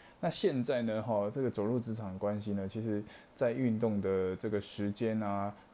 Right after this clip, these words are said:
比例啊等等之类的这些相关种种因素的考量之下，所以体力下降了很多。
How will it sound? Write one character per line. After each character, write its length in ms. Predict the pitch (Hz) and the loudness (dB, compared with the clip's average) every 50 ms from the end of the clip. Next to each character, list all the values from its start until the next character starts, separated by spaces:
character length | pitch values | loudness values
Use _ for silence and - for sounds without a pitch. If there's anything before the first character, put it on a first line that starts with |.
| - - | -6 -2
比 240 | 110 104 101 101 | 0 0 2 2
例 320 | 104 139 160 139 120 117 117 | 2 2 4 4 4 6 4
啊 440 | 113 110 110 110 110 113 113 113 - - - - - - | 4 2 2 2 2 0 0 -2 -4 -8 -18 -20 -6 0
等 220 | - 110 117 135 147 | 2 4 4 4 4
等 260 | - 127 107 101 101 | 4 4 4 4 2
之 180 | - - 131 135 | 0 -2 0 4
类 200 | 139 139 127 117 | 4 6 6 6
的 380 | 110 107 104 104 101 101 98 95 - - - - - | 6 6 6 8 8 6 6 4 0 -6 -20 -20 -12
这 140 | - - 123 | -8 -6 -2
些 160 | 117 123 120 | 0 0 0
相 240 | 117 - 135 135 131 123 | 0 0 0 0 2 4
关 220 | 131 127 127 120 | 4 4 4 4
种 220 | 120 113 120 127 | 4 4 4 4
种 200 | 120 117 101 101 | 4 2 2 2
因 180 | 110 113 117 120 | 2 2 2 2
素 160 | 113 131 123 | 4 2 2
的 120 | 101 104 101 | 4 2 2
考 280 | - - 101 95 98 | 0 0 -2 0 2
量 400 | 101 104 101 95 95 101 107 107 - - - - - - - | 4 4 4 4 2 0 -2 -4 -6 -8 -16 -20 -20 -20 -14
之 160 | - - 127 127 | -6 -2 -2 0
下， 420 | - - 156 143 127 110 104 104 - - - - - - | 2 4 6 6 6 6 4 2 -4 -10 -20 -20 -20 -8
所 180 | - - 131 | -2 0 0
以 80 | 135 123 | 0 0
体 360 | 127 - - 113 104 101 98 | -2 -4 -6 -4 -2 -2 0
力 280 | 107 120 117 110 104 101 | 2 4 4 4 4 2
下 240 | - - - 131 113 | -2 -2 0 2 2
降 160 | 101 113 107 101 | 4 2 2 0
了 80 | 95 | 0
很 140 | 92 92 92 92 | -2 -4 -6 -4
多。 320 | - 101 101 101 104 107 | 0 2 2 2 2 0